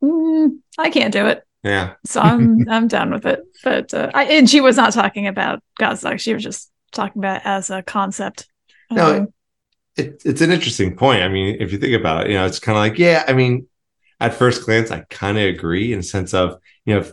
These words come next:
Speaker 2: all your goals, you know, your, the goal opportunities, m-, if a lot of them are coming from P Ks, statistically, it's in your favor that you're gonna convert those points more
Speaker 1: Mm-hmm.
Speaker 2: often than you don't.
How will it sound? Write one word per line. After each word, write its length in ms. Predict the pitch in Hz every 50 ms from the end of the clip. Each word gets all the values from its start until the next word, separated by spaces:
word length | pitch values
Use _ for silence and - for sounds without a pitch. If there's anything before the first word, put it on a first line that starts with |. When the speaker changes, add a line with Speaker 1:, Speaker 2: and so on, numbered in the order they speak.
| _ -
Speaker 2:
all 340 | 120 127 143 147 143 139 131
your 180 | 120 113 95
goals, 440 | 87 101 101 107 110 107 95 78 78
you 140 | 87 87 85
know, 80 | 85
your, 260 | 87 - 87 92 92 - 90 92 -
the 280 | 92 90 85 85 87 82
goal 220 | - 104 107 101 98
opportunities, 560 | 92 - - - - 92 87 87 85 80 85
m-, 140 | 90 92 - -
if 140 | - 92 -
a 60 | 87
lot 280 | 90 92 101 127 127
of 60 | 120 107
them 140 | 104 95
are 80 | 90 87
coming 260 | - - 95 95 90
from 200 | - - 82 78
P 220 | - - - 104 90
Ks, 400 | - 107 101 90 82 78 - - _ _ - - - _
statistically, 800 | _ - - 104 - - - 196 185 - 147 - - 95 90 92
it's 160 | 92 - -
in 80 | -
your 140 | - 85 80
favor 520 | - - 117 107 95 80 76 71 76 82 85
that 180 | 78 80 80 -
you're 160 | 82 85 82
gonna 460 | - 104 101 95 87 82 82 76 - - _ _ _ _ -
convert 640 | - 98 85 80 80 98 95 90 90 - - -
those 160 | 95 90 82 -
points 360 | - - 87 82 80 78 - -
more 80 | 82
Speaker 1:
Mm-hmm. 180 | 82 80 80 -
Speaker 2:
often 140 | - 80 76
than 140 | 76 71
you 100 | 73 71 71
don't. 320 | - - 85 76 67 67